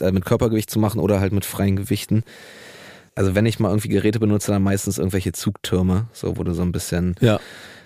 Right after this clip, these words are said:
Speaker 1: Was zum Beispiel eine richtig geile Übung ist, völlig underrated, finde ich, ist, wenn du dich mit dem Rücken auf den Boden legst vor einen Zugturm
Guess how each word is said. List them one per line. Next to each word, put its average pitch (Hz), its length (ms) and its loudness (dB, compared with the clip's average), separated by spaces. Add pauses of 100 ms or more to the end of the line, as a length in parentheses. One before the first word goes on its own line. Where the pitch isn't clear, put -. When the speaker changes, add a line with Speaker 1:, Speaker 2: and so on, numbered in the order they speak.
(160)
Speaker 1:
Was 117 320 2
zum 165 80 2
Beispiel 143 180 2
eine 127 100 4
richtig 131 260 -2
geile 135 260 4
Übung 156 280 2
ist, 156 220 0
völlig 139 540 0
underrated, 135 640 2
finde 147 260 2
ich, 143 80 -2
ist, - 180 -2
wenn 123 200 2
du 123 240 4 (520)
dich 107 360 -2
mit 113 180 2
dem 113 60 2
Rücken 135 240 2
auf 120 140 2
den 110 100 0
Boden 139 240 4
legst 120 400 0
vor 117 160 0
einen 110 80 0
Zugturm 131 680 0